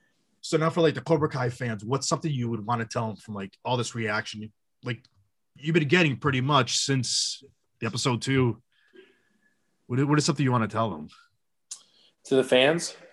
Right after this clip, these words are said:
Speaker 1: Yeah.
Speaker 2: Oh, just their support is unbelievable. I mean, my family, we love, we love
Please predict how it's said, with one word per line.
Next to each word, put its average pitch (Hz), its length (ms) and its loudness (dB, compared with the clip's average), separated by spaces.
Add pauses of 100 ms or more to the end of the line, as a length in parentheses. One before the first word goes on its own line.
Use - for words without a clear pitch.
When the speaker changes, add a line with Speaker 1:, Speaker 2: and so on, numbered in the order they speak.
(120)
Speaker 1:
Yeah. 131 320 0 (680)
Speaker 2:
Oh, 175 300 10
just 147 240 -6
their 151 140 -2
support 143 480 -2
is 110 220 -4
unbelievable. 110 680 -2
I 95 60 2
mean, 98 200 -4
my 107 140 6
family, 110 460 2
we 104 140 -2
love, 104 460 8 (680)
we 113 120 2
love 107 300 6